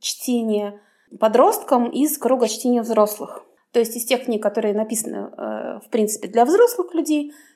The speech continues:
но которые могут войти в, в круг чтения подростков. Так вот, одну из таких книг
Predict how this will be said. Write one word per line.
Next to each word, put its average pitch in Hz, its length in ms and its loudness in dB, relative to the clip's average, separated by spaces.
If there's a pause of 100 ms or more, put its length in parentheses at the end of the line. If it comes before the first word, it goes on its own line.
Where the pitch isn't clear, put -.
но 466 100 0
которые 311 320 2
могут 254 300 -2
войти 226 280 -4
в, 262 80 -18
в - 160 -16
круг - 240 -10
чтения 214 340 -8
подростков. 214 540 -4 (540)
Так 320 160 2 (180)
вот, 330 420 2 (400)
одну 202 360 2
из - 100 0
таких - 440 -12
книг 240 560 -4